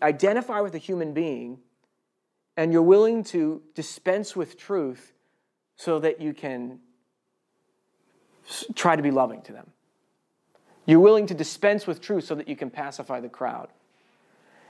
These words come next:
And that is a key area that we have to be careful with. And it's not just in areas of human sexuality, but in areas of doctrine as well.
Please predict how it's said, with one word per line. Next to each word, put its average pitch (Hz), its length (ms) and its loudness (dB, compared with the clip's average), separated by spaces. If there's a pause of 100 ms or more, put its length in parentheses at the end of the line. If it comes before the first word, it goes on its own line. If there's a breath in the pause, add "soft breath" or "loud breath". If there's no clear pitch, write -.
(140 soft breath)
And 156 220 4
that 196 180 6
is 240 100 4
a 220 80 2
key 208 440 -2
area 175 200 8
that 147 100 0
we 139 100 0
have 139 200 2
to 143 60 -8
be 135 100 -4
careful 151 380 0
with. - 180 -12 (480 soft breath)
And 175 120 0
it's 180 100 -6
not 220 160 4
just - 220 -10
in 139 240 -8 (480 loud breath)
areas 143 200 0
of 117 60 -16
human 143 160 -8
sexuality, 165 480 -4
but 156 140 -6
in 160 100 -8
areas 190 300 -4
of 156 100 -10
doctrine 170 420 -6
as 113 140 -20
well. 190 300 -8